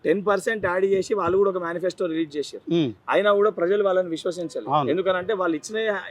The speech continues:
Speaker 1: అమలు చేయలే, వీళ్ళకి ఆ చిత్తశుద్ధి లేదని చెప్పి ప్రజలు కాంగ్రెస్ పార్టీని నమ్మి ఓట్లేసి గెలిపించారు.
Speaker 2: మ్మ్.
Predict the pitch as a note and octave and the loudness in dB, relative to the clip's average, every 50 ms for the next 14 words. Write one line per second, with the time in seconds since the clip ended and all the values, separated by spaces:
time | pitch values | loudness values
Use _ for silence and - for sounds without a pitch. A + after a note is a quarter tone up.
0 | - C#3+ E3+ F#3 F#3+ F3+ F#3 F3 F#3 G#3 F#3+ F3+ F3+ F3+ E3+ E3 E3+ D3+ - E3 | -4 -2 -2 -2 0 0 0 2 2 2 2 2 2 2 0 0 -2 -4 -4 -4
1 | D3 F3+ E3+ - G3+ F3+ F#3 F3 F3 F3 E3+ E3 D#3+ D#3+ F#3+ G3 G3+ D#3 E3 F#3 | -4 -4 -2 -2 -2 -2 -2 -2 -2 -4 -4 -4 -6 -6 -6 -6 -6 -4 -4 -4
2 | F3 D#3+ E3 D#3 D#3+ D#3+ D#3 - - D#3+ D#3 D#3 C#3+ C3+ C#3 F3 G3+ F#3+ D#3+ D#3 | -4 -4 -6 -6 -6 -8 -8 -6 -6 -6 -4 -6 -6 -8 -6 -6 -4 -4 -4 -4
3 | D#3 D#3 D#3+ D3+ D#3+ E3+ D3 C3+ C3+ - C#3+ C3+ D#3 D#3+ D3 B2 | -6 -6 -8 -10 -8 -6 -6 -8 -6 -8 -8 -4 -4 -2 -2 -4